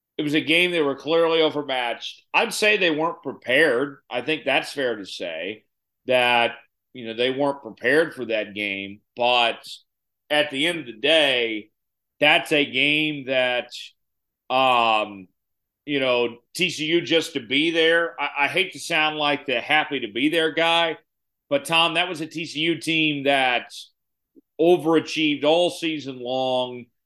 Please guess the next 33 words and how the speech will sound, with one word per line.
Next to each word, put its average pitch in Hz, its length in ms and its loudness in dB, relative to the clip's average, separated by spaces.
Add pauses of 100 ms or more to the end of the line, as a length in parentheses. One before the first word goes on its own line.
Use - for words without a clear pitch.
(540)
Max 135 440 0
Duggan 165 400 0
played 151 220 0
out 151 200 2
of 139 100 0
his 135 220 -6
mind. 131 720 -4 (560)
And 139 800 2 (1160)
sure, 196 320 2
it 156 60 4
was 151 180 2
ugly, 185 460 2
but 156 220 2
at 156 140 -2
the 156 120 0
end 170 80 -4
of 151 40 -8
the 143 60 -6
day, 151 320 0
I 143 60 0
think 156 240 -8
you 143 80 -8
still 147 360 0
had 147 260 2
a 139 100 4
rewarding 139 720 0
season. 160 720 -4 (460)
And 139 640 2 (1120)
even 190 360 -2
getting 185 320 2
blown 180 240 2
out 180 160 0
by 151 180 0